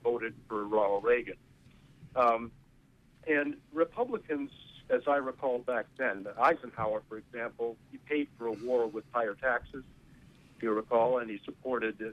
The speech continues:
the, pretty much the platform, uh, that Franklin Delano Roosevelt, uh, as, as far as social systems had gone and had given us quite a bit of, uh, economic security.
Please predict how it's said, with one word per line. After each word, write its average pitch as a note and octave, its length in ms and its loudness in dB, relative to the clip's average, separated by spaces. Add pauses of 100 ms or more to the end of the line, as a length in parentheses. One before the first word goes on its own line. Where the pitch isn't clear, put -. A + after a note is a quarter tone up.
(140)
the, G2+ 320 -2 (260)
pretty D3 180 4
much A2+ 200 0 (140)
the G#2 80 -4
platform, G#2 760 -2 (640)
uh, G#2 260 2 (100)
that A2+ 160 -6 (240)
Franklin A#2 420 -8
Delano A2+ 420 -4
Roosevelt, G#2+ 680 0 (180)
uh, F#2+ 280 -4 (120)
as, G2 140 -6 (160)
as G#2+ 160 -8
far B2+ 120 6
as G#2 140 -8
social A#2+ 400 -2
systems A2 400 -12
had F#2+ 80 -14 (100)
gone G2 260 -8
and F#2 100 -14 (100)
had - 100 -12 (160)
given G2+ 200 -4
us G2+ 100 -2 (140)
quite A2 180 2
a G2 40 -8
bit A2+ 180 -4
of, G2+ 80 -8 (340)
uh, F#2 220 -6
economic A2 400 -2 (180)
security. C#3+ 420 0